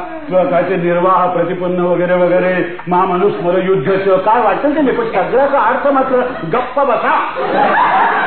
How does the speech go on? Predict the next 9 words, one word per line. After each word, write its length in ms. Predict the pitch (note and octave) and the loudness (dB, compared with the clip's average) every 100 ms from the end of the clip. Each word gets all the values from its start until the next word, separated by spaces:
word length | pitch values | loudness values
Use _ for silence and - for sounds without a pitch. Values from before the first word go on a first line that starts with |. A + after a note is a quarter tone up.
| - - - - - - - - - - - - - - - - - - - - - - - - - - | -2 -2 -2 -2 -4 -6 -6 -6 -6 -6 -8 -10 -10 -12 -12 -16 -16 -18 -18 -18 -18 -20 -20 -20 -18 -8
शाळेचा 340 | E3 F3+ F#3 | -2 0 0
पहिला 300 | F3+ E3+ F3+ | 0 2 2
दिवस 200 | F#3 G3 G3 | 2 0 2
मला 160 | F#3 F3 | 2 2
आठवतो. 500 | E3 F3+ F3 C#3+ C#3+ - - - - - - - | 0 -2 -2 -4 -6 -14 -16 -16 -18 -18 -12 -6
अहो, 100 | F3 | -2
कैदी 260 | F#3+ F#3+ | 0 0
किती 300 | G#3+ G#3 A#3 | -2 -4 -2
निर्डावला 560 | A#3+ G3+ F#3 G3+ D#3+ | 0 0 2 0 0